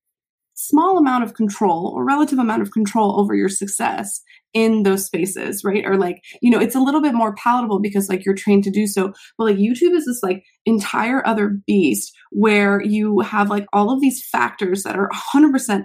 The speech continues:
out of your control, but then you're like, "But I know to make consistent content and I know to, like, make my thumbnails X, Y, and Z." And, like, you know, you, you kind of, like,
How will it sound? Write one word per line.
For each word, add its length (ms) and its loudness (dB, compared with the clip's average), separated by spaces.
out 240 0
of 80 -4
your 180 0
control, 560 0
but 120 0
then 120 2
you're 120 0
like, 220 -2
"But 120 0
I 80 2
know 300 2
to 120 -4
make 120 -2
consistent 400 -4
content 440 0
and 120 2
I 180 -2
know 280 2
to, 140 0
like, 220 0
make 160 0
my 100 0
thumbnails 500 2
X, 160 -8
Y, 100 0
and 140 -2
Z." 240 0
And, 80 0
like, 180 -4
you 60 4
know, 100 6
you, 300 2
you 120 2
kind 220 -2
of, 80 -2
like, 140 -2